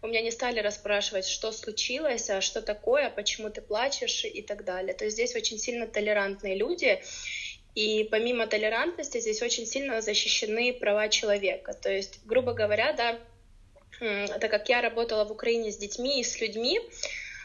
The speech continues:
а, в тренерской деятельности, то, м, естественно, здесь я сейчас оформляю все документы, и чтобы ты понимала, здесь даже детей фотографировать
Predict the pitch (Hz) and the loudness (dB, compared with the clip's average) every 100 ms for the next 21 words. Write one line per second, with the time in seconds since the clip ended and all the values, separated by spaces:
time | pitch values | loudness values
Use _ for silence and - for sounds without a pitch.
0 | - 247 220 214 214 202 - 240 233 233 | -8 0 2 2 0 -2 2 4 4 2
1 | - - 214 208 247 339 320 285 240 - | -4 -4 -2 2 2 2 -4 -2 -2 -2
2 | - 220 214 208 - - 208 202 202 202 | 2 4 4 2 -2 2 4 6 6 6
3 | 196 190 190 185 175 - - 202 220 208 | 4 -2 -8 -12 -16 -20 -10 -4 -2 -2
4 | 214 202 202 190 196 - 202 196 202 - | -2 2 2 2 -2 2 2 2 -2 -2
5 | 208 208 185 190 - 196 202 226 226 240 | 0 2 2 2 0 0 0 0 2 2
6 | 359 349 269 233 214 - - 202 202 - | 0 0 0 2 0 -4 -8 -2 0 0
7 | - 214 214 208 208 214 233 220 208 226 | -4 -6 -2 0 2 0 0 -2 0 0
8 | 214 208 208 202 - - 233 233 208 202 | 4 4 4 -2 -6 0 2 2 2 0
9 | 208 208 - 254 370 302 214 - | 0 -2 0 2 4 4 2 -2